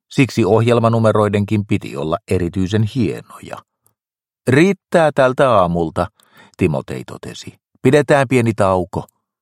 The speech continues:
Dumboa väsytti, joten se lähti tallustelemaan kohti vaunuaan. Mutta aivan sirkusteltan kulmalla se huomasi onnettoman ilmapallokauppiaan. "Hienot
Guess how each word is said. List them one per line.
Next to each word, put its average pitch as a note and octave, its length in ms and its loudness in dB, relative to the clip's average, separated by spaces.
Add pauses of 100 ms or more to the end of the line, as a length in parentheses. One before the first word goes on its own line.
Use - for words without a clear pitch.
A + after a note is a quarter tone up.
(720)
Dumboa D#2 500 0
väsytti, D#2+ 520 -4
joten F2+ 280 2
se G#2+ 120 2
lähti G2 240 0
tallustelemaan G2+ 800 -2
kohti C#2+ 320 -10
vaunuaan. - 800 -12 (680)
Mutta B2 260 4
aivan D3+ 300 0
sirkusteltan G#2 800 -2
kulmalla F2 480 -2
se G2 160 -6
huomasi F#2 600 -4
onnettoman F#2 840 -2
ilmapallokauppiaan. - 1500 -10 (1000)
"Hienot D3+ 360 4